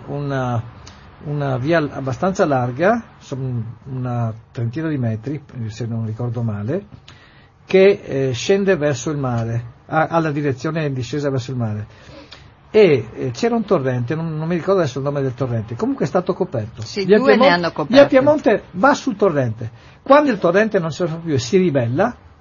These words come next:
Speaker 1: fa disastri. Ha portato giù auto dalla, dalla sommità di Genova fino, fin giù alla, alla spiaggia praticamente, perché abbi-, è stato imbrigliato malamente questo fiume,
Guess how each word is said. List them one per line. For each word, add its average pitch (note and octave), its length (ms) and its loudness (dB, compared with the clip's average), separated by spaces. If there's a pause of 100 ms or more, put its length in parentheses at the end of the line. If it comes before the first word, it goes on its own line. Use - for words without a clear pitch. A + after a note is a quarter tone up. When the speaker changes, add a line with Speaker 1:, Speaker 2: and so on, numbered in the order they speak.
(140)
Speaker 1:
fa A#3+ 160 4
disastri. A3 520 0 (320)
Ha D3 60 -6
portato G3 380 0
giù A3 240 -2
auto A3 540 2 (380)
dalla, C#3+ 400 0
dalla C3+ 220 -2
sommità F3+ 640 4
di C3+ 120 -2
Genova G3 440 0
fino, E3+ 420 -2 (320)
fin E3 180 -4
giù E3+ 200 6
alla, A#2+ 760 0
alla C3 140 -4
spiaggia E3 400 0
praticamente, C#3+ 840 -4 (420)
perché G#3+ 540 2
abbi-, D3 180 -4
è E3 180 -2
stato G3 280 -2
imbrigliato F3+ 680 2
malamente E3 600 -2
questo D3 260 -6
fiume, D#3+ 480 -4